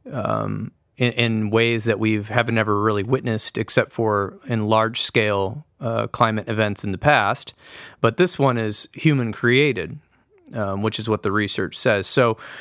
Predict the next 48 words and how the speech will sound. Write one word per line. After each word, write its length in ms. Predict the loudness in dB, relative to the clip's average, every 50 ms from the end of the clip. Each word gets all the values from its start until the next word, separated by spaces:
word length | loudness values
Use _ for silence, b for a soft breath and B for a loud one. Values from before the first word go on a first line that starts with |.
| B B -16 B B _ -20 _ _ _ _ -20 -20 -18 -12 -4 0
with 220 | 2 4 4 4
all 200 | 4 4 2 2 2
that 300 | 2 4 4 4 4 4
in 120 | 4 2
the 100 | 2 2
news, 760 | 2 4 4 4 4 2 0 0 -2 -2 -2 -4 -4 -6 -4 0
uh, 220 | 2 2 2 2 2
and 220 | 2 2 2 4 2
then 120 | 2 2
there's 240 | 2 2 2 0 -2
a 80 | -2
kind 200 | 0 2 2 2
of 60 | 2 2
a 40 |
differing 440 | 2 2 2 2 2 0 0 -2 -2
side 400 | -4 -2 0 0 0 0 0 -2
in, 180 | -4 -6 -4 -2
in 140 | -2 0 0
the 80 | 2
U 200 | 2 2 2 2
S, 320 | 2 2 0 -2 -4 -6 -4
which 220 | -4 -4 -4 -4
sort 240 | 0 2 2 2 2
of 140 | 2 2 0
ignores 500 | 2 2 4 4 4 4 4 2 2 0
it 140 | -2 0
and 120 | -2 -4 -2
says, 360 | 2 2 2 2 2 0 0
"Well, 420 | 2 2 2 2 0 -2 -6 -8 -10
this 320 | -8 -2 0 0 0 -2
is, 320 | -4 -6 -8 -8 -12 -14 -18 b b b b b b b b b b b b b -2
we 120 | -2 0
can't 280 | 2 2 2 2 0 -2
pr-, 160 | -2 -4 -2 0
none 200 | 2 2 2 2
of 60 | 0
this 180 | -2 -2 -4 -4
is 220 | -6 -8 -8 -12 _
proven. 520 | 0 2 2 2 2 0 0 0 0 0 0 0
We 80 | 0
don't 120 | 0 0 0
wanna 200 | 0 -2 0 0
look 180 | 0 0 0
at 120 | -2 -2 0
that 200 | 0 0 0 -2
study, 520 | -4 0 0 0 2 0 0 0 -2 -2
and, 340 | -2 -2 -4 -4 -6 -4 -4
um, 440 | -4 -2 -2 -2 -2 -2 -4 -8